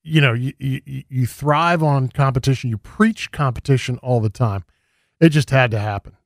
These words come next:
to, to get another guy in here. So, at any rate, there's a lot going on. Humongous game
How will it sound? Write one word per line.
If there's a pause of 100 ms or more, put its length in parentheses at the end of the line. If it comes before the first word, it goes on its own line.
(140)
to,
to
get
another
guy
in
here.
So, (140)
at
any
rate, (500)
there's
a
lot
going
on.
Humongous
game